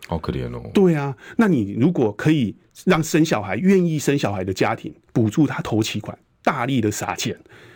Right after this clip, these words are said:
Speaker 1: 一次解决两个。
Speaker 2: 对，你像匈牙利就花了这个五趴的G D P在生育补助上，韩国就跟进匈牙利。那韩国呢，有许多州道县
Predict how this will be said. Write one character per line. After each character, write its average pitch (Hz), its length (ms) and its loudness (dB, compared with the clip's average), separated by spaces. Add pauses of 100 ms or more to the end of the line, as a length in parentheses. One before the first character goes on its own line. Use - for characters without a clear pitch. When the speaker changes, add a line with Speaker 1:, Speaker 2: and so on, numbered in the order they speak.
(200)
Speaker 1:
一 123 60 -2
次 123 160 4
解 87 140 0
决 80 140 0
两 67 160 -2
个。 - 100 -8 (100)
Speaker 2:
对， 110 160 0 (420)
你 135 100 4
像 170 260 0
匈 185 320 2
牙 120 180 2
利 127 180 0
就 185 180 0
花 156 340 0
了 120 160 2
这 139 140 0
个 104 320 2
五 104 160 2
趴 123 240 0
的 113 80 2
G 120 160 -2
D 120 160 2
P 113 260 -2
在 110 300 0 (240)
生 131 200 2
育 127 120 2
补 90 160 -8
助 110 120 0
上， 95 200 -4 (240)
韩 147 280 2
国 120 200 2
就 147 140 2
跟 143 220 2
进 143 200 0
匈 120 180 2
牙 101 220 0
利。 95 160 -6 (300)
那 202 100 2
韩 165 200 0
国 143 220 2
呢， 131 220 2
有 147 160 4
许 117 180 -2
多 123 180 4
州 143 280 0
道 131 240 0
县 117 200 0